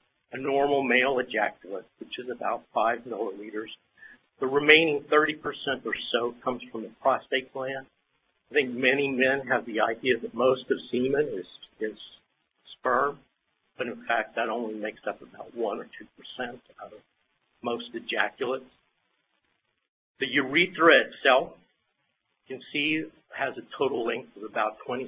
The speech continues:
centimeters from the, from the distant opening up to the bladder. And then that distant part here that I'm referring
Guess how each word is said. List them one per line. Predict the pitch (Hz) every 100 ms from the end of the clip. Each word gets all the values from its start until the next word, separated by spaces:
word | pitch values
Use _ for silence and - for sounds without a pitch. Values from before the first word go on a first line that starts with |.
| -
centimeters | 95 101 107 - - - _ -
from | 110 107 - -
the, | 90 92 - _ _ _ _ _ _ _ -
from | 127 107
the | - -
distant | 143 - - 113 -
opening | 123 117 143 135 135 - 120
up | - _ -
to | 98
the | 98 92
bladder. | 90 98 120 _ _ _ _ _ _ _ _ _ _ _ _ _
And | 156 151
then | 165 160 - -
that | 131 120 - -
distant | 180 - 180 -
part | - 143 104 - - -
here | 104 104 _ _ _ _ _ _ _ -
that | 110 -
I'm | 135 139 151 147 - -
referring | - - 95 95 101